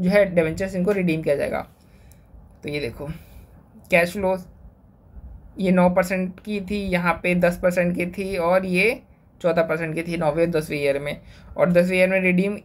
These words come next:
एक सौ पाँच पे हो जाएगा, यानी एक सौ पाँच परसेंट पे रिडेम्पशन होना था। ये देखो ये डिस्काउंटिंग फैक्टर हो गया, क्योंकि हम इतना का यील्ड प्रोवाइड करवाना चाहते हैं।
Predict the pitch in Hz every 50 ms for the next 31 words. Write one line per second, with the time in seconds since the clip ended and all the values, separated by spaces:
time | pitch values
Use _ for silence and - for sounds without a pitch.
0 | - 170 170 170 - 196 180 180 - - 165 165 170 175 175 - - 160 165 156
1 | 147 143 143 147 151 151 151 151 165 185 196 185 - 190 180 175 165 170 175 -
2 | 165 165 175 160 160 160 170 170 170 170 170 160 175 175 175 165 156 151 151 143
3 | 147 165 156 156 156 - - - - - - - - - - - _ - - -
4 | _ _ - - - - - - - 156 147 151 151 160 165 160 165 175 175 175
5 | - 202 190 190 190 190 185 180 175 180 - 196 190 185 180 180 180 175 175 190
6 | 185 185 190 202 190 180 175 175 185 185 180 180 175 175 175 - 190 - 165 180
7 | 190 185 185 175 - 185 175 170 175 175 180 185 175 165 170 175 175 175 175 165
8 | 165 170 160 160 165 175 180 - - -